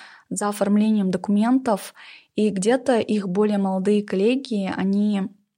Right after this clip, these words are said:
даже получали более высокую зарплату, потому что вот они понимали, как лавировать между бумагами, как все заполнять.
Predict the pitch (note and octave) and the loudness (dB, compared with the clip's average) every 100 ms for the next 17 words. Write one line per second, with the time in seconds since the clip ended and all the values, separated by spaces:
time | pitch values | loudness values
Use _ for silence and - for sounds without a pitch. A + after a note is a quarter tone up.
0 | - F#3 F#3+ - F#3+ F#3+ G#3+ G3 F3+ G3 | -4 -2 -2 0 0 2 0 2 2 2
1 | G3+ F#3+ F3+ G3 F#3+ F#3 F#3 F#3 G3+ C#4 | 2 2 0 -2 -2 0 0 0 2 2
2 | D#4 C#4 - G3 - - F3+ F#3 G3 - | 0 -2 -2 -2 -2 -4 0 0 0 -2
3 | - _ G3+ G#3 G#3+ G3 F#3 - F#3+ F#3+ | -12 _ 0 2 2 0 -4 -2 0 2
4 | G#3+ F3+ F3 F#3 F#3+ F3 F#3 F#3+ B3 B3 | 2 0 -2 -2 -2 -2 0 2 2 2
5 | G#3 G3+ - - F#3+ F3+ F3+ F3+ G3+ A#3 | 0 -2 -4 -4 -4 -4 -2 0 2 0
6 | B3+ | -2